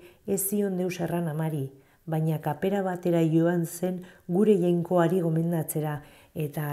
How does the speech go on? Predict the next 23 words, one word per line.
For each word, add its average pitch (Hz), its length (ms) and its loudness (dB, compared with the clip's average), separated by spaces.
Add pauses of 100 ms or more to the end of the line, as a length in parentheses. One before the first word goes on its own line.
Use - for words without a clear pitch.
arren 170 360 0
egin 170 320 0
zion 180 560 -2
bere 196 340 0
bihotza 196 480 0
begira 175 440 0
zezan 175 440 -2
sentimendu 185 800 -2
gaizto 180 400 -2
orotatik, 160 800 0 (300)
oroituz 156 760 0 (280)
Amadorrek 170 760 0 (300)
maiz 170 560 -2 (200)
laudatua 185 800 0
ziola 185 540 -2
bere 160 300 2
edertasuna, 160 760 -4 (200)
zeina 156 500 -2
ez 165 100 -2
zegoen 165 400 0
bat 156 200 -2
ere 160 200 -2
mendratua, 151 720 -4